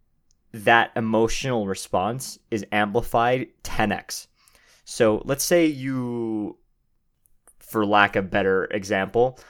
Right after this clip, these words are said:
wanted to start your own company and you have a lot of people that rely on you. You've started growing super, super fast, right? But you've learned all the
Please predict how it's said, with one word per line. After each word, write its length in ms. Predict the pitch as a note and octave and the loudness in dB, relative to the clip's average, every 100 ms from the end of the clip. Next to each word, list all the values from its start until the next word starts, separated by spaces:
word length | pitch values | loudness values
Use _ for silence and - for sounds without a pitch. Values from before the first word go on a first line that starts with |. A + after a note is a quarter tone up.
| _ | _
wanted 240 | A2 A2+ G#2+ | -2 0 -2
to 80 | G#2+ | -6
start 300 | - G#2 G#2+ | 0 0 2
your 140 | A2 | 2
own 160 | A2 A#2 | 2 2
company 480 | C3 A#2+ F2+ F2 - _ _ _ _ _ _ _ - | 0 0 -6 -8 -12 _ _ _ _ _ _ _ -4
and 680 | G#2+ G#2+ G#2+ G#2 G2+ G2+ G2 _ _ _ | 2 4 4 4 0 -4 -8 _ _ _
you 200 | - A2+ A2 | -8 -4 -2
have 480 | A2 G2+ G2+ G2 | 0 2 0 0
a 60 | F#2 | -2
lot 240 | G2+ B2 D3+ | 2 2 2
of 100 | - | 0
people 260 | B2 A#2+ | -4 0
that 140 | A2+ G2 | 0 0
rely 340 | G#2+ F#2 F2+ | 0 2 2
on 180 | F2+ F#2 | 2 -2
you. 260 | F#2 F2+ - - - _ | -6 -8 -10 -16 -20 _
You've 180 | A2 G#2 | -8 -6
started 360 | - B2+ B2 G#2+ | 2 4 4 2
growing 340 | A#2 A2 G2+ | 2 2 0
super, 260 | - B2+ B2+ | -4 -6 -6
super 240 | C3 G#2+ | -6 -6
fast, 360 | - G2+ F2+ - | 0 0 0 -2
right? 260 | B2 D#3 - | 0 0 0
But 320 | A#2+ A#2 - _ - | 0 0 0 _ -12
you've 240 | D3 C#3 | -6 -2
learned 300 | C#3 C#3+ B2 | 2 2 4
all 140 | A#2+ A2+ | 4 4
the 460 | A2 G2+ G2+ G2+ | 2 2 2 -2